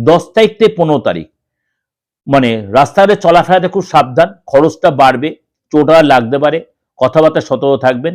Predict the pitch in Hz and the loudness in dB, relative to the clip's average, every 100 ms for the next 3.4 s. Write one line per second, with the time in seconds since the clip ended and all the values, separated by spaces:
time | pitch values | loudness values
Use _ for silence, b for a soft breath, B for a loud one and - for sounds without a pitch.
0 | 175 233 202 190 - 131 139 _ _ _ | -2 0 2 2 2 -2 -4 _ _ _
1 | _ _ 147 190 214 220 - 214 208 175 | _ _ 0 2 4 2 2 2 4 2
2 | 160 143 160 127 92 85 85 _ _ - | -2 -2 -2 -2 -4 -10 -14 _ _ -4
3 | 160 185 202 | -2 0 -2